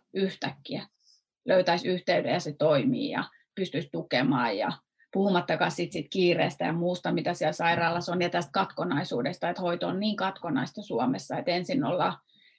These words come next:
neuvolassa ihan eri ammattikunnalla, sitten siirrytään sinne synnytyssairaalaan, ja siellä vuorot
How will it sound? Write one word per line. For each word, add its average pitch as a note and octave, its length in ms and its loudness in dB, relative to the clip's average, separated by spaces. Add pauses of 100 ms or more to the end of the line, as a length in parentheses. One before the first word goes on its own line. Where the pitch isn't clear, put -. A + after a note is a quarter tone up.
neuvolassa F#3 580 0
ihan F3+ 200 0
eri G3+ 300 2
ammattikunnalla, F3 760 0
sitten F3+ 280 -4
siirrytään F3+ 460 0
sinne F3+ 160 -2
synnytyssairaalaan, F3+ 960 0
ja F3+ 40 0
siellä F3+ 400 4
vuorot F#3+ 420 4